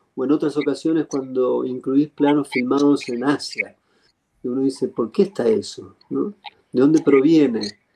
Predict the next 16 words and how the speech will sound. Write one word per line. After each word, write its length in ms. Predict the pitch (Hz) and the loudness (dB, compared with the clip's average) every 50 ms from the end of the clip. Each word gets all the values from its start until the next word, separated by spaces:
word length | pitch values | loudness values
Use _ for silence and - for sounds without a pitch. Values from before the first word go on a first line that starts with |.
| _ _ _ _ _ _ _ - | _ _ _ _ _ _ _ -10
Eh, 800 | 120 117 113 110 110 107 110 110 107 104 113 120 - - - - _ | -8 -6 -4 -4 -2 -2 -2 -4 -4 -4 -6 -6 -6 -8 -10 -12 _
como 300 | - 123 123 123 123 113 | -8 -4 -4 -4 -4 -4
son 260 | - - 160 165 170 | 0 2 4 4 4
registros 540 | 156 151 131 - - 170 160 - - 160 - | 4 2 0 0 -4 -6 -4 0 -2 -2 0
perdidos 520 | - 143 131 131 139 151 170 180 165 147 | 2 2 2 4 6 6 6 6 4 2
de 60 | 135 131 | 0 -4
la 120 | 127 123 | -2 -2
memoria, 760 | 123 131 135 147 165 175 165 160 151 151 156 165 170 180 185 - - _ _ _ _ _ _ _ _ _ _ _ _ _ _ | -2 0 2 4 4 4 4 4 4 4 4 2 2 -2 -6 -10 -18 _ _ _ _ _ _ _ _ _ _ _ _ _ _
que 160 | - - 120 | -12 -10 -10
podrían 500 | 107 - - 123 123 135 151 165 165 165 | -8 -4 0 2 4 4 4 4 4 4
estar, 440 | 147 - - - 160 160 160 165 156 | 2 0 0 0 2 2 2 2 0
podría 340 | - - 131 131 147 165 156 | 0 0 2 4 4 4 2
ser 260 | 156 - - 165 165 | 0 0 0 2 2
material 520 | 156 156 143 143 - 139 139 151 160 165 156 | 4 2 2 0 2 2 2 4 2 2 2
de 100 | 156 143 135 | 0 -2 -2
desecho, 760 | 127 120 - - 185 180 156 - - - 139 143 165 190 | -4 -6 0 2 4 4 4 2 -2 -4 -4 -4 -4 -6